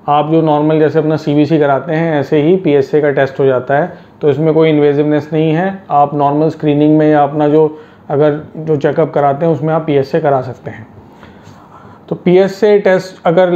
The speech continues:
less than four है और more than four है तो उसका क्या मतलब है? अगर less than four है तो prostate cancer की संभावनाएं कम हो जाती हैं।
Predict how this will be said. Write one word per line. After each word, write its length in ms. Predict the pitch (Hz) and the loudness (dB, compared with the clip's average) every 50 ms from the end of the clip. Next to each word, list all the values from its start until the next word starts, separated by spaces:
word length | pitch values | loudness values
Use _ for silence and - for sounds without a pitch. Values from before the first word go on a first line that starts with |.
| 156 | 2
less 260 | 156 165 165 160 165 185 | 2 2 2 2 2 2
than 260 | 190 190 180 190 190 | 2 0 0 0 2
four 160 | 180 180 175 | 2 2 2
है 200 | 175 180 190 185 | 2 2 2 2
और 160 | 160 156 160 160 | 2 0 0 2
more 280 | 160 160 160 165 160 | 2 2 2 2 2
than 220 | 175 175 165 170 170 | 2 0 0 0 2
four 120 | 160 160 | 2 4
है 100 | 160 160 | 2 2
तो 160 | 151 170 165 | 2 2 2
उसका 200 | 151 151 - 170 | 0 0 -2 -2
क्या 180 | 139 139 151 143 | 0 0 0 0
मतलब 340 | 147 143 127 131 135 131 143 | 0 -2 -2 -2 -2 0 0
है? 80 | 139 | 0
अगर 320 | 139 143 156 156 151 156 156 | 2 2 2 2 2 2 2
less 120 | 147 160 | 2 2
than 240 | 185 185 170 170 180 | 0 0 0 0 0
four 160 | 175 180 165 | 2 2 2
है 280 | 160 160 170 180 180 165 | 2 2 2 2 2 2
तो 420 | 170 170 165 170 180 190 196 202 196 196 - - - - - | 2 2 2 4 4 4 4 2 0 -2 -10 -20 -14 -6 -2
prostate 640 | 160 151 143 143 - - - 180 185 185 180 - - - - - - - - - - - - - - - - - - - | -2 -2 -2 -2 -2 0 2 4 4 2 0 -4 -14 -20 -20 -20 -20 -20 -20 -20 -20 -20 -20 -20 -20 -20 -20 -20 -8 -4
cancer 340 | - 156 156 156 135 175 175 | -2 0 0 2 2 2 2
की 100 | 175 185 | 2 2
संभावनाएं 580 | 160 175 165 151 147 143 143 147 156 175 196 190 | 0 0 0 0 2 2 0 0 0 0 0 0
कम 140 | 180 156 | 0 0
हो 100 | 151 151 | 0 0
जाती 300 | 139 135 120 107 - - | 0 -2 -4 -6 -8 -12
हैं। 220 | 120 117 117 120 | -14 -14 -14 -18